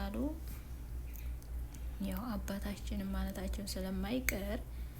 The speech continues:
በኋላ "ለምን አላሳየሽንም?" ብለው እንዳይወቅሱሽ ዝም ብለሽ ማሳየት። ለማን ሲባል? ለልጆች ሲባል።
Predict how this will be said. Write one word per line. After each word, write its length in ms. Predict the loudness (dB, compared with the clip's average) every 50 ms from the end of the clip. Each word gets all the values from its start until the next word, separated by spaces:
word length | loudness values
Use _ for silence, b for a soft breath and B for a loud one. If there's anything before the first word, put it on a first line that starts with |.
| B B B B B B B B B B B -2 2
በኋላ 340 | 2 2 4 4 4 2 2
"ለምን 320 | 4 4 4 4 4 4 4
አላሳየሽንም?" 880 | 4 4 4 4 4 4 4 4 4 4 2 2 2 2 4 4 4 2
ብለው 220 | 2 2 2 2
እንዳይወቅሱሽ 840 | 4 4 4 4 4 4 2 2 2 0 0 2 2 4 4 4 4 2
ዝም 180 | 2 2 2 2
ብለሽ 240 | 2 2 2 0 0 2
ማሳየት። 1120 | 2 2 2 2 2 2 2 2 0 0 0 0 2 2 2 2 2 2 2 2 0 0 -2 -2 -2 B B B B B B B B B B B B B B 0
ለማን 440 | 2 2 2 2 4 4 4 4 2 2
ሲባል? 440 | 0 0 0 2 4 4 6 6 6 6
ለልጆች 640 | 6 6 6 6 6 4 2 4 4 4 4 2 0 -2
ሲባል። 540 | 0 2 2 2 2 2 2 2 0 0